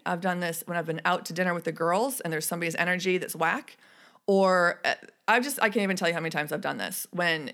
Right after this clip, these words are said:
it's not appropriate to have the feelings I'm having <laughs> or I'm afraid I'm gonna say something I don't mean. And I'm like, "Okay, I need to balance my energy really quickly." So this is a good quick one that you can do anywhere, anytime. Go behind the door, go in the bathroom, whatever. So just go ahead and stand up now.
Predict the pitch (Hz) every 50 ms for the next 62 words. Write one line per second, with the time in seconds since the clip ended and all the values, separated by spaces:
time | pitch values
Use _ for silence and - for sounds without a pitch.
0 | _ - 196 190 - 190 185 180 180 185 185 - 196 170 165 185 202 208 220 226
1 | 220 185 202 175 170 170 165 - 180 170 170 175 175 160 165 165 - 151 165 175
2 | 202 - 277 - - - 453 - - - - 494 - - - - - - - -
3 | 254 233 226 220 214 214 214 - 220 220 214 202 190 175 180 - 214 196 202 196
4 | 196 202 185 180 170 170 - - 175 175 190 233 269 277 - - - - - _
5 | _ - 202 190 190 190 185 175 - 175 170 170 151 160 214 240 247 190 170 165
6 | 170 175 - 160 160 160 156 156 156 151 156 143 143 - - 139 - - - -
7 | _ _ _ _ _ _ _ _ _ _ _ _ - _ - 196 220 196 247 240
8 | - 254 262 240 196 202 202 208 208 196 202 - - 202 190 190 190 170 165 165
9 | - - 190 - - 175 - 180 170 165 165 - - 269 302 320 277 247 233 226
10 | - - 214 202 190 202 175 175 175 175 175 170 - 196 190 196 202 196 208 214
11 | 208 190 185 175 180 175 175 170 170 170 180 185 180 170 170 170 170 - 180 175
12 | 170 170 - _ _ _ _ _ - 165 170 151 - - - _ _ _ _ _
13 | _ _ _ _ _ - - 240 240 302 330 - - _ _ - - 196 202 214
14 | 233 294 339 330 339 - - 311 302 302 302 285 - 220 196 175 175 185 214